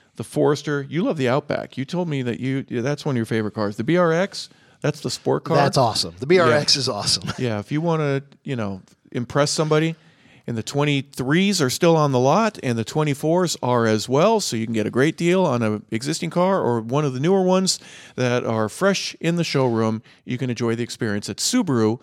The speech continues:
Speaker 1: of gwinnett dot com.
Speaker 2: And my affinity for the Outback came from living in Bozeman, Montana for four years. You just,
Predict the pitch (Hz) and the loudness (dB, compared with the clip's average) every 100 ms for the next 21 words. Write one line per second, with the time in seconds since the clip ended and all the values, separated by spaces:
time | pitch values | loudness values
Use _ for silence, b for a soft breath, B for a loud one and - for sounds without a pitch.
0 | b - 117 131 147 139 110 101 98 87 | b -2 0 0 0 0 0 -4 -8 -10
1 | 95 76 117 180 196 226 190 180 151 131 | -12 -14 -6 -4 -2 -2 0 0 0 -4
2 | - 117 117 110 113 98 135 120 117 117 | -4 -4 -2 -2 -4 -4 -6 -6 -8 -6
3 | 131 120 107 107 117 107 104 101 107 101 | -6 -6 -12 -4 -4 -4 -8 -14 -14 -12
4 | 120 98 - 90 110 98 98 90 113 147 | -12 -12 -14 -12 -10 -10 -10 -12 -12 -8
5 | 165 - | -6 -6